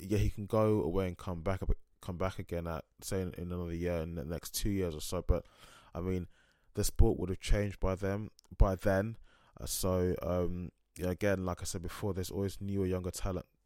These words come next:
talent coming into the sport and rising up the ranks if you're good enough. And if they s-, if they like you, if the U F C likes you, if Dana White likes you, if the fans like you, then, you know, yeah, the promotion will have no problem with promoting you and trying to build you up as much as they can do into a star.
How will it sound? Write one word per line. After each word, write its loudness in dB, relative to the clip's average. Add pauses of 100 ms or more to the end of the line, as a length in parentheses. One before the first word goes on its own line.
talent -2
coming -4
into -6
the -4
sport -2
and -2
rising -2
up -10
the -6
ranks -2
if -8
you're -6
good 0
enough. -2 (420)
And -4
if -4
they 0
s-, -4
if -4
they 2
like 0
you, -2
if -8
the -4
U 2
F -2
C -4
likes -2
you, -6
if -8
Dana 0
White 2
likes -4
you, -4 (420)
if -6
the -4
fans 0
like -2
you, -6 (320)
then, -2
you -4
know, 0
yeah, 2 (380)
the 0
promotion 6
will -4
have -4
no -2
problem 0
with -8
promoting 4
you -4
and -8
trying -4
to -4
build 4
you -2
up 6
as 2
much -6
as -8
they -4
can -4
do -6
into -6
a -4
star. -2